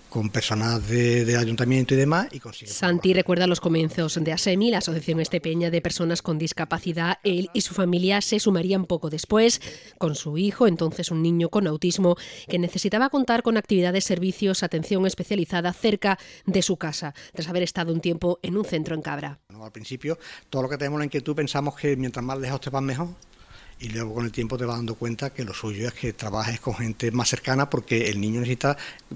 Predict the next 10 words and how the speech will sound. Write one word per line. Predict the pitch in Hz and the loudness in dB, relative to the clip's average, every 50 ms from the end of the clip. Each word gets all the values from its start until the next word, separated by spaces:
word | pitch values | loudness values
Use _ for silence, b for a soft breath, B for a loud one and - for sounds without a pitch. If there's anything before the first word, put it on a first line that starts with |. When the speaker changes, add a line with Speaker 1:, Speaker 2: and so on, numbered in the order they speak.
| - - - | -14 -10 -4
Speaker 1:
por | - 120 | -2 0
lo | 113 107 | 2 2
menos, | 117 131 131 | 2 0 0
controlar | - 156 135 - 131 123 | 0 0 2 2 0 0
su | - | 2
ambiente | 151 139 135 131 - 156 | 0 2 2 0 0 0
más | 143 127 - | -2 -2 -4
cercano, | 104 - - 123 117 90 - | -6 -6 -6 -6 -6 -6 -8
más | 98 - - | -10 -8 -8
próximo. | - 120 - - - 87 87 | -8 -8 -8 -8 -12 -12 -14